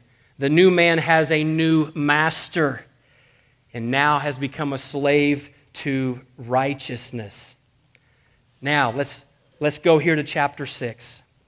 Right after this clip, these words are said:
As we've laid this kind of as a landing pad here, now Paul's going to help us understand this. You're not gonna grasp all this today, trust me.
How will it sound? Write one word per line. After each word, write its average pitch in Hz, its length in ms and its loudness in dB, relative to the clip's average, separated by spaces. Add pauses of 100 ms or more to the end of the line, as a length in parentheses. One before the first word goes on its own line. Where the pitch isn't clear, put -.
(1200)
As 131 120 -6
we've 131 120 -2
laid 165 360 6
this 180 160 0
kind 175 240 0
of 170 80 4
as 160 100 2
a 151 60 2
landing 160 500 0
pad 143 320 0
here, 143 180 -4
now 135 200 -2
Paul's 170 480 0
going 156 280 -2
to 147 140 -6
help 156 240 -4
us 147 100 -8
understand 147 540 -6
this. 123 160 -12
You're 160 140 -2
not 180 240 0
gonna 175 140 0
grasp 156 380 2
all 156 200 2
this 147 180 -2
today, 131 320 -4
trust 143 320 -4
me. 117 120 -16